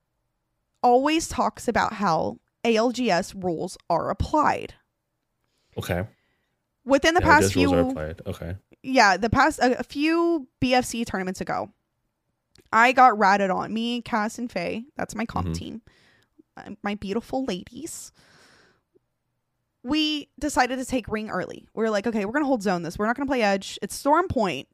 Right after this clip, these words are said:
Speaker 1: Typically, Storm Point, you wanna play edge. But we're gonna go hold because it's a super north ring. There's not many teams up here. We already killed one of the teams that lands up here.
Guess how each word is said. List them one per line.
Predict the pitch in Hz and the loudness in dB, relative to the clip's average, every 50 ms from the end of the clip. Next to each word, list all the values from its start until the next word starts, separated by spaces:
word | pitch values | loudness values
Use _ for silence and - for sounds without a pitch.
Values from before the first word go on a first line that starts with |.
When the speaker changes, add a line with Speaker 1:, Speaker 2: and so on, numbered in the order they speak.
| _ _ _ | _ _ _
Speaker 1:
Typically, | - - 330 - 330 359 339 330 | -4 -2 -2 0 0 0 0 0
Storm | - 294 247 254 | 0 -2 -2 0
Point, | - 262 254 233 | 0 -2 -2 -2
you | 214 | -2
wanna | 214 208 | -4 -2
play | 208 226 202 214 | 0 0 2 4
edge. | - 185 - - - - - - _ _ _ _ _ _ _ _ _ _ _ _ _ _ _ | 4 4 2 0 -4 -12 -16 -18 _ _ _ _ _ _ _ _ _ _ _ _ _ _ _
But | - 208 | -4 0
we're | 220 285 349 403 | 4 4 4 4
gonna | 480 349 311 | 4 4 6
go | 277 277 262 262 | 8 8 8 8
hold | 214 247 214 165 - - - - - _ _ _ _ _ _ _ _ _ - | 8 6 4 4 2 -4 -10 -16 -20 _ _ _ _ _ _ _ _ _ -2
because | 233 214 240 214 214 196 - - _ - | 0 2 2 2 2 0 -6 -12 _ 0
it's | 240 269 - 214 | 0 0 0 -4
a | |
super | 208 - - 320 311 - 339 | -6 -4 -4 -2 0 2 2
north | 294 277 269 269 - 247 | 4 4 6 4 4 4
ring. | 226 240 233 233 226 | 0 -2 -2 -2 -2
There's | 220 196 196 226 | -2 -2 -2 -2
not | 233 247 | -2 -4
many | 262 269 269 277 | -2 -4 -4 -6
teams | - - 233 226 233 226 | -6 -6 -6 -4 -2 -2
up | 208 - | -2 -2
here. | - 220 208 208 | -2 -2 -2 -2
We | 202 220 | -2 -2
already | 226 269 262 254 | -2 -2 -2 -4
killed | - - 269 233 247 220 | -6 -6 -4 -4 -4 -2
one | 233 233 233 | -4 -4 -4
of | 233 | -4
the | 220 208 | -4 -6
teams | - - 226 220 220 220 | -6 -8 -8 -8 -4 -2
that | - 208 - | -2 -2 -2
lands | 202 208 202 196 214 | -2 -4 -4 -4 -4
up | - - - | -4 -4 -4
here. | - 208 196 190 190 185 196 | -4 -4 -2 -2 -4 -4 -6